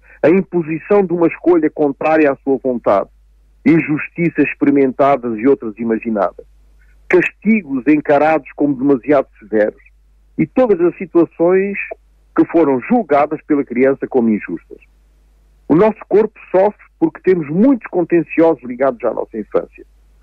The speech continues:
Por isso as pessoas cada vez mais têm de recorrer a medicamentos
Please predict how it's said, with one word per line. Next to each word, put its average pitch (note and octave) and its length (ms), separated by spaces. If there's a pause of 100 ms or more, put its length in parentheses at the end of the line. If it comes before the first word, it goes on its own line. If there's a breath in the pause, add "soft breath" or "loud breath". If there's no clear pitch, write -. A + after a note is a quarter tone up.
(220 soft breath)
Por E3+ 140
isso A3 180
as F3+ 100
pessoas G3+ 260
cada F3+ 200
vez E3+ 180
mais E3+ 280
têm F3+ 140
de E3 80
recorrer D#3+ 480
a D3 100
medicamentos F3 720